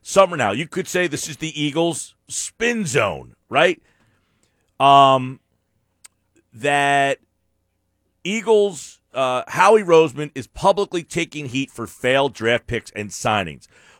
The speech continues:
But my understanding is Roseman drafted and made decisions based on Doug Peterson and his staff's preference,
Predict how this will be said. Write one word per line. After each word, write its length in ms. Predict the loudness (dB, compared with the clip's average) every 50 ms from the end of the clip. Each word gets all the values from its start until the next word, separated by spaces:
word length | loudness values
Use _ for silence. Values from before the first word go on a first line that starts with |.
| _
But 120 | -4 -4 -2
my 280 | 0 2 2 4 2
understanding 720 | 2 -2 -2 -4 -8 -8 -6 -6 -4 -4 -2 -2 -4 -4 -6
is 160 | -8 -8 -6
Roseman 460 | -2 0 0 0 -2 -4 -8 -12 -12
drafted 600 | -10 -6 -2 0 0 0 -2 -4 -8 -8 -8 -8 _ _ _ _ _ _
and 180 | -6 -4 -4 -2
made 200 | -2 -4 -4 -4
decisions 720 | -8 -12 -12 -6 -4 -4 -4 -4 -6 -8 -8 -8 -12 -14 _ _ _ -4
based 320 | -2 -2 -2 -4 -2 -2
on 260 | 0 0 0 -4 -8 _
Doug 360 | 4 4 6 6 4 2 -2 -14 _ -20
Peterson 600 | -14 -10 -10 -8 -8 -8 -8 -4 -6 -6 -6 -6 -6
and 160 | -6 -6 -6
his 340 | -6 -6 -6 -6 -6 -6 -8
staff's 560 | -12 -12 -12 -4 -2 0 0 0 -2 -2 -10 _ _
preference, 680 | -14 -2 0 0 0 0 -2 -6 -6 -6 -6 -12 -20